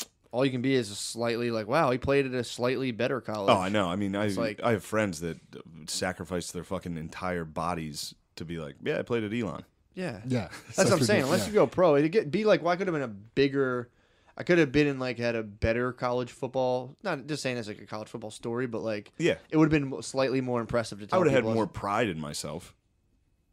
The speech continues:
Speaker 2: you know,
Speaker 1: Or
Speaker 2: if
Speaker 1: would
Speaker 2: I
Speaker 1: it,
Speaker 2: would have
Speaker 1: or would
Speaker 2: stuck
Speaker 1: you be
Speaker 2: with
Speaker 1: more
Speaker 2: it.
Speaker 1: deeply frustrated if you gave your body to a thing that you just can't do in the later part of your life?
Speaker 2: Maybe.
Speaker 1: Unless you became, like,
Speaker 3: Yeah.
Speaker 1: a football coach. You
Speaker 3: I
Speaker 1: would have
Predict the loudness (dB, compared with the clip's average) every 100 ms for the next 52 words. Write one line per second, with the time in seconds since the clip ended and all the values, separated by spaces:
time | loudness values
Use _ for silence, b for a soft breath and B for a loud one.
0 | _ _ -10 -6 -4 -6 -2 6 6 8
1 | 6 8 8 8 6 4 4 6 4 4
2 | 0 -2 -2 -2 -2 -4 -4 -4 -6 -8
3 | 0 2 2 -2 -14 b -6 0 4 4
4 | 4 2 -2 -2 -2 -2 -4 -6 -6 -8
5 | -8 -8 -6 -6 -2 -2 -2 -6 -8 -6
6 | -6 -6 -6 -8 -8 -6 -6 -10 -20 _
7 | -6 4 6 6 4 2 4 4 4 0
8 | 0 0 -4 -4 4 6